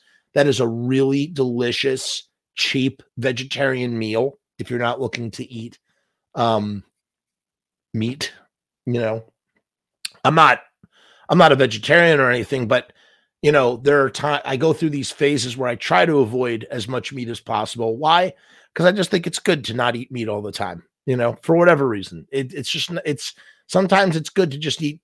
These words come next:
beans or, or fish, and which some people don't consider to be meat, even though it is. Uh, but in the end, no matter if I'm buying something exotic, like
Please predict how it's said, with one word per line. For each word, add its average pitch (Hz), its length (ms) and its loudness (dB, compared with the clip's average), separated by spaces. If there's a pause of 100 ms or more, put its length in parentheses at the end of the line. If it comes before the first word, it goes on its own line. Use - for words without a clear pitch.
(140)
beans 117 640 -8
or, 113 400 -2
or 123 480 0 (180)
fish, - 540 -2
and 110 260 -8
which 135 200 -8
some 120 180 -2
people 120 220 -8
don't 107 200 -6
consider 107 360 -10
to 110 60 -10
be 113 120 -12
meat, 107 340 -12
even 107 220 -14
though 104 140 -4
it 101 60 -8
is. 104 300 -4 (2500)
Uh, 131 300 6 (100)
but 151 240 6
in 226 140 6
the 226 180 4
end, 123 320 2 (100)
no 135 80 2
matter 170 300 6
if 175 120 4
I'm 151 200 2
buying 151 520 4
something 135 400 -2
exotic, 127 640 2
like 110 300 -4